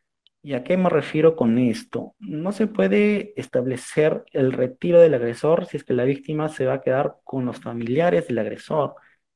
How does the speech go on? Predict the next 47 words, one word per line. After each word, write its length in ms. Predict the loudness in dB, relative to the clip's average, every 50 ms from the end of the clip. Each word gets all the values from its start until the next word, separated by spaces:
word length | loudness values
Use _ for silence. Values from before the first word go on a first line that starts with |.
| _ _ _ _ _
en 160 | -14 -12 -12
el 80 | -10 -10
inmueble, 640 | -10 -10 -8 -6 -6 -4 -4 -4 -4 -6 -8 -12 -16 _ _ _ _ _ _ _ _ _ _ _ _ _
porque 240 | _ -6 0 2 0
esto 220 | 2 2 -2 4
puede 180 | 6 6 6 6
ocasionar 560 | 6 4 0 -6 -4 -4 -4 -2 -2 -2 -2
que 120 | -2 -4
los 120 | -4 -4 -4
familiares 560 | -6 -6 -4 -4 -2 -2 0 -2 -2 -2 -4
del 120 | -4 -4
agresor 380 | -4 -4 -6 -8 -8 -8 -6 -4
vayan 280 | -2 -2 -2 -4 -6 -6
a 60 | -8
ejercer 560 | -10 -14 -20 -20 _ _ -16 -14 -14 -14 -16 -16 _
mayor 640 | -16 -14 -14 -14 -14 -12 -12 -10 -10 -10 -12 -14 -14
violencia 560 | -12 -12 -10 -10 -10 -12 -14 -16 -18 -18 -20
en 80 | -18 -18
contra 300 | -16 -16 -16 -14 -12 -10
de 80 | -8
la 120 | -8 -6 -6
víctima. 480 | -6 -6 -6 -8 -10 -14 -14 -14 -16 _ _ _ _ _ _ _ _ _ _ _ _ _ _ _
Entonces 240 | -10 -10 -10 -6 -6
el 100 | -6 -2
juez 160 | 2 2 4
lo 120 | 4 2 0
que 100 | 0 -2
tiene 280 | -2 0 -2 -2 -2
que, 400 | -4 -4 -4 -4 -4 -6 -8 -14 _ _ -14 -14 -8
que 100 | -8 -8
hacer 240 | -8 -4 -4 -4 -4
aquí 320 | -4 -4 -4 -2 0 0
es 160 | -2 -4 -6 -8
analizar 600 | -4 -4 -2 -2 -4 -4 -6 -2 2 2 2 2
si 120 | -2 -12
es 40 | -6
que 80 | -6 -6
existen 420 | -4 -4 -8 -6 -6 -6 -6 -6
otras 280 | -8 -6 -4 -4 -4 -2
redes 240 | 0 0 0 2 0
de 80 | -2
apoyo 360 | -4 -2 0 0 0 2 2
y 60 | -2 -2
colocar 540 | -2 -2 0 0 0 -2 0 2 2 2
a 60 | 4 2
la 100 | 2 0
víctima 600 | -2 -4 -8 -8 -10 -8 -6 -4 -4 -6 -6